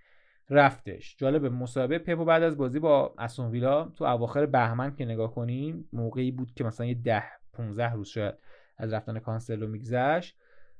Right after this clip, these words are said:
ام، صحبت کرد و گفت نسبت به بازی با تاتنهام ما خیلی جومون بهتر شده. خب یه جورایی ربط داشت به رفتن کانسلو قاعدتاً.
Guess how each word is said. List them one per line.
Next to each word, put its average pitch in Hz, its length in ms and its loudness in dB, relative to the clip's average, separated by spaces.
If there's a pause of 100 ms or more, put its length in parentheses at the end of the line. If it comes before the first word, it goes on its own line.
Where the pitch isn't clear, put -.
(200)
ام، 104 340 -6
صحبت 135 420 0
کرد 180 140 4
و 151 80 4
گفت 170 140 -2
نسبت 151 180 -2
به 175 80 -2
بازی 127 240 -2
با 123 80 -4
تاتنهام 131 500 -4
ما 185 60 2
خیلی 196 240 2
جومون 123 440 4
بهتر 110 580 -2
شده. 101 520 -8
خب - 180 -12 (100)
یه 135 80 -4
جورایی 131 220 -2
ربط 180 240 4
داشت 120 160 -2
به 117 60 -6
رفتن 104 300 -2
کانسلو 101 480 -6
قاعدتاً. 98 480 -4